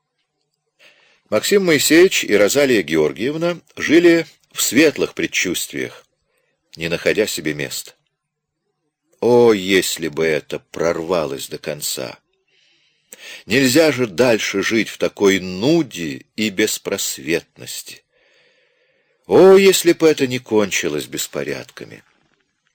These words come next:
Закрылись редакции. Духовная жизнь столицы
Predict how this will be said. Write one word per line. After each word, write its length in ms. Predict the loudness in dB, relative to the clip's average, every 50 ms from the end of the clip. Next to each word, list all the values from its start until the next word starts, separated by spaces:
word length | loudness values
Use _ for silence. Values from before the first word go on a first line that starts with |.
| _ _ _ _ _ _ _ _ _ _ _ _
Закрылись 640 | -8 -4 -2 -2 -2 0 2 2 4 2 2 -2 -6
редакции. 640 | -6 -6 -2 -2 -2 -2 -4 -6 -12 -14 -14 -14 -18 _ _ _ _ _ _ _ _ _ _ _ _ _ _ _ _ _ _ _ _ _
Духовная 540 | -10 -8 0 2 4 4 4 2 2 0 0
жизнь 300 | 0 -2 -2 -4 -4 -6
столицы 720 | -8 -8 -4 -2 -2 -2 -2 -4 -6 -6 -10 -12 -12 -14